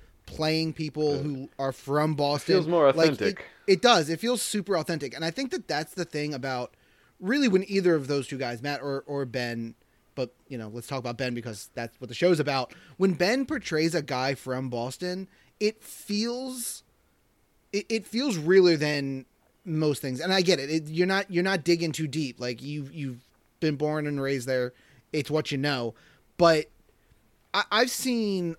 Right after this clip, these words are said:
Speaker 1: other people play roles where they're portraying people from where, like, where they're from, and it doesn't feel as authentic. For whatever reason, him in Boston feels right.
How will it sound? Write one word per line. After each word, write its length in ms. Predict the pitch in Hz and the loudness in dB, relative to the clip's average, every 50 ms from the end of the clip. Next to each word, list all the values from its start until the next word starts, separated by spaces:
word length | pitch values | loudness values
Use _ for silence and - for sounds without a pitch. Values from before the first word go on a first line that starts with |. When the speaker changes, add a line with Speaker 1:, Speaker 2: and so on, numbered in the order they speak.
| _ - | _ -2
Speaker 1:
other 220 | 175 175 190 180 | 0 0 0 0
people 640 | - 175 170 147 151 160 156 151 151 143 139 135 143 - _ _ _ _ _ - | 0 -2 -2 0 0 2 2 4 4 2 0 -2 -4 -12 _ _ _ _ _ -12
play 280 | - - 170 165 160 151 | -2 2 4 4 4 4
roles 720 | 139 143 151 151 147 143 139 135 131 127 123 - - - _ _ _ _ _ _ _ _ _ _ _ | 2 2 2 4 4 2 2 0 -2 -6 -8 -12 -16 -20 _ _ _ _ _ _ _ _ _ _ _
where 120 | 156 160 | 0 0
they're 100 | 147 147 | 0 0
portraying 600 | 131 143 120 151 151 151 151 147 143 135 131 135 - _ _ _ _ _ _ - | -2 -4 -2 -2 0 0 0 0 -2 -4 -6 -8 -12 _ _ _ _ _ _ -12
people 220 | - 131 131 143 | -8 -6 -6 -4
from 160 | 123 143 143 139 | -4 -4 -2 -2
where, 140 | 139 143 139 | -2 -2 -2
like, 260 | 135 135 135 123 - - _ _ | -2 -2 -2 -2 -4 -8 _ _
where 160 | - 135 139 139 | -4 -2 -2 0
they're 140 | 143 139 | 0 -2
from, 360 | 123 - 180 190 175 151 143 - - | -2 0 2 2 2 2 0 -2 -2
and 100 | 175 160 | -2 -2
it 120 | 160 135 | 0 2
doesn't 340 | - 160 165 165 180 175 156 | 4 4 4 4 4 0 0
feel 200 | - - 160 147 | -2 -2 -2 0
as 120 | 139 135 120 | 0 -2 -4
authentic. 480 | 120 113 - 147 127 113 - 95 - _ _ - - - _ - | -6 -6 -6 -8 -8 -8 -10 -12 -14 _ _ -20 -20 -20 _ 0
For 100 | - 170 | 2 4
whatever 400 | 165 170 170 - 190 190 220 233 | 4 4 2 0 0 0 0 0
reason, 380 | 196 180 180 170 160 170 156 | 0 -2 -4 -4 -4 -4 -4
him 420 | 151 143 135 - 156 165 180 196 208 | -6 -8 -8 -6 -2 0 0 0 0
in 180 | 226 233 196 175 | 0 -2 -4 -2
Boston 440 | 135 151 143 151 147 - 151 135 120 | -2 -2 -2 -2 -2 -4 -6 -6 -8
feels 640 | - - - - 135 135 143 135 135 131 117 113 | -10 -10 -6 -4 0 0 2 0 0 -2 -4 -8
right. 380 | 110 107 110 117 113 101 - | -10 -8 -6 -6 -6 -6 -8